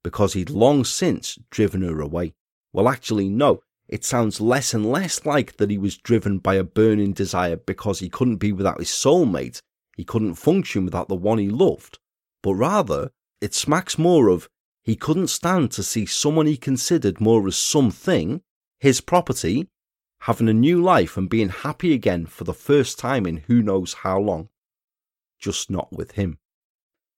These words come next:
Now, most people faced with this, you'd pick yourself up, dust yourself down,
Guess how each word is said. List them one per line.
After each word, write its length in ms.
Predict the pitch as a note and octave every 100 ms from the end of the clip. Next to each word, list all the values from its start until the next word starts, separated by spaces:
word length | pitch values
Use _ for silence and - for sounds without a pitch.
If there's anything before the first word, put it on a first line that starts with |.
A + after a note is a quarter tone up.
| _
Now, 120 | A2 A#2
most 340 | C#3+ A3 -
people 300 | F3+ D#3 A2+
faced 400 | - G#2+ G2 -
with 120 | F#2
this, 320 | D#2 A2+ - - _
you'd 160 | G2+
pick 240 | - D3+ -
yourself 400 | C3+ D3+ B2+ -
up, 260 | A#2 - - -
dust 340 | G2+ C#3 - C#3
yourself 380 | B2+ C3+ A#2
down, 380 | - B2+ D#2 D#2+